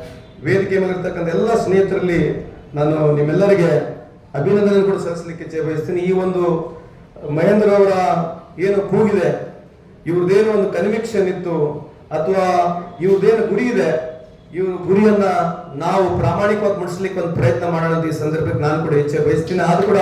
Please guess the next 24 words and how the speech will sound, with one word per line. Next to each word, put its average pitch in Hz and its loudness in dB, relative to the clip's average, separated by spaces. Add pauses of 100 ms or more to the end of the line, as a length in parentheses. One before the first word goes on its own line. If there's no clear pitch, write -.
(600)
ನಮಗೆ 208 2
ಕೂಡ 220 2
ಇದೊಂದು 202 2
ವೇದಿಕೆಯಲ್ಲಿ 208 2
ಒಬ್ಬ - 0
ಕಾರ್ಯಕರ್ತನಾಗಿ 196 -2
ತಾವು 170 0
ನನಗೆ 165 0
ಸ್ವೀಕಾರ 160 0
ಮಾಡ್ಬೇಕಂತ 151 0
ಕೂಡ 190 -8
ತಮ್ಮಲ್ಲಿ 151 -6
ಕಳಕಳಿ 147 -4
ಮನವಿ 156 -2
ಮಾಡ್ತೇನೆ. 156 -2 (1080)
ಈ 208 4
ಒಂದು 196 0
ವೇದಿಕೆ 220 0 (800)
ಇನ್ನ 190 -4 (880)
ಕೇವಲ 208 4
ಬಳ್ಳ-, 196 2
ಬೆಂಗಳೂರಿಗೆ 214 4
ಮಾತ್ರ 196 -4
ಆಗ್ಬಾರ್ದು, 190 -2